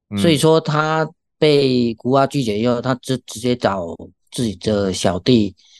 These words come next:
Speaker 2: 哎，告诉他的计划，因为，哎，韩吉狗啊实在是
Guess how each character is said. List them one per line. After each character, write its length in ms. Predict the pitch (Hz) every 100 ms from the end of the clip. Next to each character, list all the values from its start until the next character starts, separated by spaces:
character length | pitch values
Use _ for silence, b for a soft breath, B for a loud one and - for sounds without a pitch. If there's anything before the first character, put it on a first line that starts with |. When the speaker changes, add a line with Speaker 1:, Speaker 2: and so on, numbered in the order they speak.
| b b
Speaker 2:
哎， 260 | 113 104
告 200 | 98 139
诉 200 | 127 127
他 180 | 117 127
的 140 | 113 104
计 240 | - 120
划， 180 | 113 110
因 100 | 127
为， 260 | 143 131 110 101 - _
哎， 240 | - 117
韩 140 | 123
吉 120 | 123 127
狗 120 | 120
啊 100 | 113
实 140 | 123
在 180 | 131 139
是 500 | 127 135 117 107 107